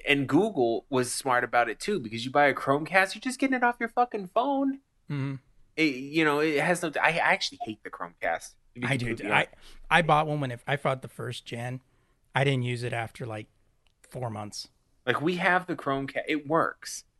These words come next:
Speaker 1: And we
Speaker 2: Yeah.
Speaker 1: have the Chromecast in the boys' room.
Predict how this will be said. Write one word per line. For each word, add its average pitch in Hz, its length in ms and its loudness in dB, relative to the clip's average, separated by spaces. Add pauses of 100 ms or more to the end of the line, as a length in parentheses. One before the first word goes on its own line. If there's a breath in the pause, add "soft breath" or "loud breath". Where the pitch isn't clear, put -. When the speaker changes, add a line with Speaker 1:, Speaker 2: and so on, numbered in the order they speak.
(200)
Speaker 1:
And 131 60 -2
we 139 60 6
Speaker 2:
Yeah. 190 60 4
Speaker 1:
have 160 240 4
the 175 100 0
Chromecast 131 840 -2 (440)
in 117 140 -6
the 120 60 -4
boys' 113 440 -4
room. 60 140 -12